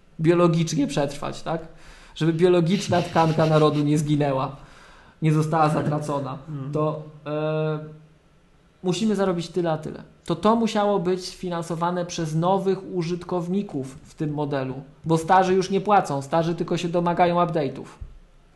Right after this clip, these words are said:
Speaker 1: Tak? I teraz, jeżeli uda się takiemu indie deweloperowi, tak, a powiedzmy, de-, aplikacja była na rynku pięć lat,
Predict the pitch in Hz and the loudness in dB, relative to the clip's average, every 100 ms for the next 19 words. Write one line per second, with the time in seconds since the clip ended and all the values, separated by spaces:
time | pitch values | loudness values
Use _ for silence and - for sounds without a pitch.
0 | _ _ 165 208 - - - - - 170 | _ _ -8 -8 -10 -20 -20 -20 -12 -8
1 | 202 190 185 - - _ 165 170 180 175 | -6 -6 -6 -12 -20 _ -6 -2 -2 -2
2 | 233 233 - 233 240 165 143 - 139 156 | -2 -4 -6 -6 -4 -2 -4 -8 -14 -14
3 | - _ _ _ - 165 160 208 208 - | -18 _ _ _ -16 -12 -6 -4 -4 -4
4 | 196 196 190 180 180 175 175 170 147 - | -6 -4 -4 -4 -4 -4 -4 -4 -6 -8
5 | - - _ - - - _ - 185 202 | -16 -20 _ -18 -18 -18 _ -2 -2 0
6 | - 214 233 269 - 233 214 - 196 190 | 2 2 2 0 -2 -2 -2 0 -2 -2
7 | 220 220 214 202 196 185 190 190 185 180 | -2 -2 0 2 2 2 0 -4 0 0
8 | 165 120 85 - | 0 -2 -6 -10